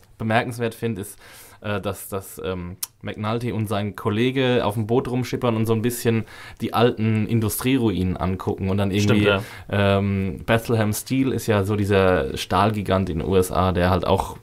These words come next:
Speaker 1: seit mehreren Jahrzehnten schon zugrunde gegangen ist. Und dann erzählen sie so ein bisschen, ähm, dass ihre Väter dort gearbeitet haben
Speaker 2: Mhm.
Speaker 1: und wann sie entlassen wurden. Also McNulty sagt irgendwie, „Mine was, was, äh,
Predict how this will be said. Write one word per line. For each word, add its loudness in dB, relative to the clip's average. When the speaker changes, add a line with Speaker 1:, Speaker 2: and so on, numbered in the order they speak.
Speaker 1:
seit 0
mehreren 4
Jahrzehnten 2
schon 2
zugrunde 2
gegangen 4
ist. 0
Und 2
dann 2
erzählen 4
sie 4
so 4
ein 6
bisschen, 0
ähm, 0
dass 0
ihre -2
Väter 2
dort 0
gearbeitet -8
haben -10
Speaker 2:
Mhm. -2
Speaker 1:
und 0
wann 2
sie 0
entlassen 0
wurden. -2
Also 0
McNulty 0
sagt 2
irgendwie, 2
„Mine 4
was, 0
was, -2
äh, -10